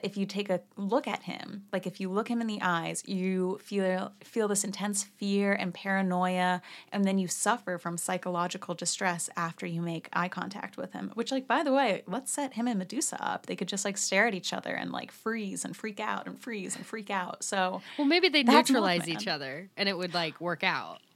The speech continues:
Speaker 1: It's true love. The little yin, yin and yang
Speaker 2: Mm-hmm.
Speaker 1: together. So, um, yeah, so that's him. And, like, I gotta be honest,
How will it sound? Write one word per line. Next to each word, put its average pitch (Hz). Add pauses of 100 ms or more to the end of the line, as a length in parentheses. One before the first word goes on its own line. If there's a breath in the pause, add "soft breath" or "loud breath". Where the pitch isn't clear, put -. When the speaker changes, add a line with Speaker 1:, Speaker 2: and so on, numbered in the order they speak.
(420)
Speaker 1:
It's -
true 359
love. 311
The 233
little 240
yin, 247
yin 233
and 233
yang 214
Speaker 2:
Mm-hmm. 196
Speaker 1:
together. 202 (840)
So, 208
um, 202 (100)
yeah, 262
so 214
that's 311
him. 269
And, 226
like, 202 (920 soft breath)
I 226
gotta 294
be 190
honest, 214